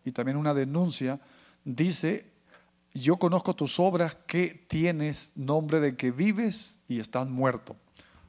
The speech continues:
Ahora, si usted se fija, en la actualidad hay muchas iglesias modernas y nosotros podemos ser una de ellas que tenemos nombre, ¿verdad? Tenemos vino nuevo, ¿no? Pero hay iglesias que se llaman Vida Nueva,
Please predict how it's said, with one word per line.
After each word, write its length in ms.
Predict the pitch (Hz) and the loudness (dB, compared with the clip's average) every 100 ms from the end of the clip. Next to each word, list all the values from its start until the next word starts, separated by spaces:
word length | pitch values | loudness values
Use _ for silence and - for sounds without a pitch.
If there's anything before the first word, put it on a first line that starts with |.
| _ _ _ _ - | _ _ _ _ -14
Ahora, 300 | 139 147 - - - - | -10 -10 -12 -20 -20 -8
si 120 | 156 | -6
usted 180 | 143 202 | -2 -2
se 140 | 240 | 0
fija, 420 | 202 208 175 151 - - - _ - - _ | -2 0 0 -2 -10 -20 -20 _ -20 -20 _
en 140 | 156 160 | -2 2
la 100 | 151 | 2
actualidad 560 | 147 147 147 165 180 - | 2 0 2 0 0 0
hay 180 | 147 156 | 0 0
muchas 260 | 165 160 | -6 -4
iglesias 340 | 143 139 143 156 | -4 -4 -2 -2
modernas 560 | 156 139 147 147 - - | -2 -2 -2 -6 -8 -8
y 80 | |
nosotros 500 | 131 113 - 143 - | -6 -6 -4 -6 -6
podemos 260 | - 113 131 | -8 -8 -6
ser 100 | 135 | -6
una 160 | 139 156 | -6 -4
de 220 | 147 135 | -2 0
ellas 220 | 135 127 | -2 -4
que 120 | - | -10
tenemos 380 | 110 117 123 131 | -12 -10 -10 -10
nombre, 680 | 123 131 147 131 110 95 95 _ _ | -8 -4 -4 -4 -8 -10 -16 _ _
¿verdad? 320 | 98 104 117 - _ _ _ _ _ _ | -12 -8 -8 -10 _ _ _ _ _ _
Tenemos 320 | 101 110 151 | -8 -4 -6
vino 240 | 120 151 165 | -4 -2 -2
nuevo, 360 | 135 151 123 | 0 0 -2
¿no? 120 | 113 123 | -4 -4
Pero 200 | 120 120 | -2 -2
hay 80 | |
iglesias 460 | 139 131 131 127 135 | -4 -2 -4 -4 -10
que 100 | 113 | -10
se 120 | - | -8
llaman 340 | 110 123 127 120 _ _ _ | -6 -6 -8 -12 _ _ _
Vida 440 | 117 113 120 113 107 | -14 -8 -8 -8 -10
Nueva, 540 | 107 110 120 131 147 | -10 -8 -8 -8 -14